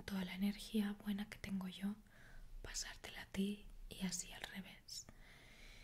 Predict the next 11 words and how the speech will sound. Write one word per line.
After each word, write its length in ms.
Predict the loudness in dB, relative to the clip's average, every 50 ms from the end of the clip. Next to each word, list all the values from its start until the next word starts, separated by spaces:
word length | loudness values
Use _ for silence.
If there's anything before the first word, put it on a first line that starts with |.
| -12 -12 -10 -10 -10 -4 4
Y 120 | 6 6
de 60 | 6 6
esa 180 | 4 4 6
manera, 420 | 6 8 8 8 8 8 6 2 -2 -2
con 480 | -4 2 4 4 6 6 4 4 2 -2 -4 -10 -14 -16 -16 -14 -8
simplemente 800 | -6 -2 2 2 2 2 2 2 6 6 6 6 4 2 2 2
el 240 | 2 2 2 -2 -4 -6 -12 -14 -14 -16 -16 -16 -10 -2
calor 360 | 0 2 2 4 2 2 0 2
de 80 | 2 4
nuestro 420 | 4 6 4 4 2 0 -6 -8
cuerpo, 460 | -8 -4 -2 -2 -2 -2 -4 -10 -14